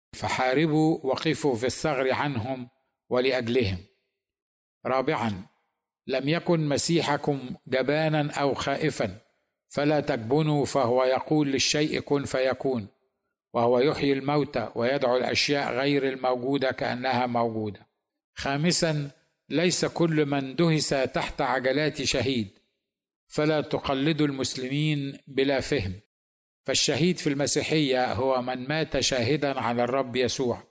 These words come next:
وهو من سكن المسيح بحياته ومن ضمن الأبدية السعيدة بسبب قبوله للمسيح مخلصاً شخصياً له، ولذا فقد مات شهيدا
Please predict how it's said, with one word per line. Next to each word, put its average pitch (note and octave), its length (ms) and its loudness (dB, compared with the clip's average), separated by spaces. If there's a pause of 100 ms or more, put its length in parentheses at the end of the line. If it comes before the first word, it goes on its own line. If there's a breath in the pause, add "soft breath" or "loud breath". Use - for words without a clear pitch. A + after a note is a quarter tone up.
(680)
وهو C#3+ 320 2
من C3+ 160 -2
سكن D3+ 440 0
المسيح C#3 600 0
بحياته B2 800 -2 (500)
ومن B2 360 -4
ضمن D3 340 2
الأبدية B2 920 0
السعيدة C3+ 720 0 (340 loud breath)
بسبب C#3+ 460 0
قبوله C3+ 800 0
للمسيح A#2+ 720 0
مخلصاً B2 680 -2
شخصياً B2 600 0
له، A2 360 -2 (920)
ولذا C#3+ 560 0 (300)
فقد C3+ 420 -2
مات D#3+ 280 -2
شهيدا B2 600 0